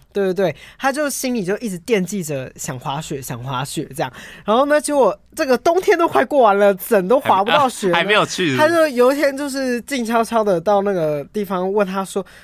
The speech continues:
Speaker 1: ，“呃，请问那个员工旅游这样子。”然后那老板就说，
Speaker 2: 啊，不是在滑雪。
Speaker 1: “我们那个出了一点小 trouble 这样子。”然后他就说，“什么小 trouble 呢？”他就说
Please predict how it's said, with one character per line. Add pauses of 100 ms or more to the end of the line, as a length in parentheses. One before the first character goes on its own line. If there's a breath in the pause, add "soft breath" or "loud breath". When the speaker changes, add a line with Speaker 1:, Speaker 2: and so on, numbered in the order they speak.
(100)
Speaker 1:
，“呃，
请
问
那
个
员
工
旅
游
这
样
子。” (280 loud breath)
然
后
那
老
板
就
说，
Speaker 2:
啊，
不
是
在
滑
雪。
Speaker 1:
“我
们
那
个
出
了
一
点
小
trouble
这
样
子。” (300 loud breath)
然
后
他
就
说
，“什
么
小
trouble
呢？” (420 loud breath)
他
就
说